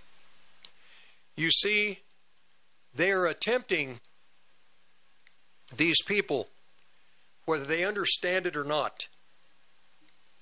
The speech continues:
they do not believe we're in the end time. They don't believe we're in the end of days.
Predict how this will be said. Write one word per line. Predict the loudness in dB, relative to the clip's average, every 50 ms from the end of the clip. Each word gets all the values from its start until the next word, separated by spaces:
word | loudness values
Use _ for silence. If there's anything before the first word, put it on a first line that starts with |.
| -18 -10 -2
they | 0 2 2 2
do | 2 0
not | 0 2 0 0 0
believe | -2 -2 0 2 2 2 0
we're | -2 -2 -2 -2
in | -2 -2
the | -4 -6 -4
end | -4 -4 -4 -6 -8 -6
time. | -4 -2 -2 -2 -2 -4 -8 -14 -20 -20 -20 -20 -20 -20 -20 -20 -20 -20 -20 -14 -2
They | 2 2 4
don't | 4 4 2 0
believe | -2 -2 0 2 2 0 0
we're | -2 -2 -2
in | -2
the | -4 -4 -4
end | -4 -4 -2 -4
of | -6 -2
days. | -2 0 0 0 -2 0 0 0 0 0